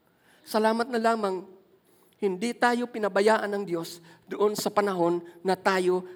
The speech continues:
ay lumalayo sa Kanya. Now, how can we conclude this message of ours about how valuable are we to God?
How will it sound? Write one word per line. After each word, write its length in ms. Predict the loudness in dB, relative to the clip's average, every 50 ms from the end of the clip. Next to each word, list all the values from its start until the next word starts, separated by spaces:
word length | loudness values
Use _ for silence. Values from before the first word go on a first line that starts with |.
| -6
ay 160 | -2 0 0 0
lumalayo 720 | 0 0 0 0 2 0 0 0 0 -2 -2 -4 -8 -14 -20 -20 -14
sa 160 | -8 -6 -6
Kanya. 400 | -6 -6 -6 -6 -8 -8 -8 -10 -16 -20 _ _ _ _ _ _ _ _ _ _ _ _ _ _ _ _ _ _ -20 -20 -20 _ _ _ _ _ 2
Now, 400 | 4 4 4 4 2 -2 -6 -12 -20 -20 _ _ _ _ _ 2
how 160 | 2 2 4
can 160 | 2 -2 -4 -4
we 100 | -4 -4
conclude 640 | -2 -4 -4 -4 -2 -2 -2 -2 -2 -4 -10 -20 -20 -20 -20 -20 _ _ _ _ _ _ _ _ _ _
this 320 | _ -4 -4 -4 -4 -6 -6
message 720 | -6 -6 -4 -4 -4 -4 -4 -6 -8 -12 -14 -14 -16 -20 _ _ _ _ _ _ _
of 160 | -10 -10 -8 -4
ours 480 | -2 -2 0 0 -2 -4 -8 -12 -16 -18 _ _ _ _ _ _
about 480 | _ -2 2 4 4 4 4 2 0 -4 -10 -20 -20 _ _
how 160 | -4 -4 -4
valuable 800 | -4 -4 0 2 2 2 2 0 -2 -2 -2 -2 -4 -4 -6 -8 -12 -12 _
are 160 | -4 -2 -2
we 320 | -2 -2 -2 -2 -2 -4 -8 -18 -16 -10
to 80 | -8 -6
God? 240 | -6 -6 -8 -8